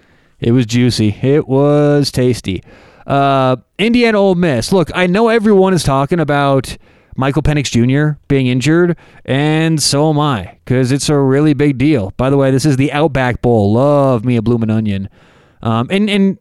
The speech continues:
I think they actually do a, a thing every year where if one team wins, you can get a free bloomin' onion with your meal,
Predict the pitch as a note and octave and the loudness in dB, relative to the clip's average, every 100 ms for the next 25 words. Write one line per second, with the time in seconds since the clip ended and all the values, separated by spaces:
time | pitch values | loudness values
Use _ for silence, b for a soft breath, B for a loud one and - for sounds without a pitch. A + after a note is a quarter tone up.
0 | - D#3+ D#3 C4+ D#4+ B3 A3 - F#3 G3 | -6 -4 0 0 0 0 0 0 2 2
1 | F#3 F3 D#3 D3 D3+ C#3 - D#3 F#3+ E3+ | 4 4 2 0 0 -2 -2 -2 0 0
2 | C#3 C3 C3+ C3 C3+ C3+ C3 B2+ A2+ b | 2 2 2 2 2 2 2 0 -2 b
3 | b b b b - D#3 C3+ A#2 C#3+ F#3+ | b b b b -4 -2 0 2 2 2
4 | F#3 G#3 G3+ F#3+ F#3+ F#3+ F#3+ F#3+ E3 - | 2 2 2 2 2 0 0 -2 -6 -12
5 | _ _ _ C3+ D#3+ E3+ E3 D3+ - D#3+ | _ _ _ -2 0 2 2 0 -2 0
6 | D#3+ D#3+ C#3+ D3+ D3 C3+ D#3 E3 D3+ C#3 | 2 2 2 2 2 2 0 2 2 0
7 | - B2+ A#2+ A#2+ A#2+ A#2 | 0 0 2 2 2 0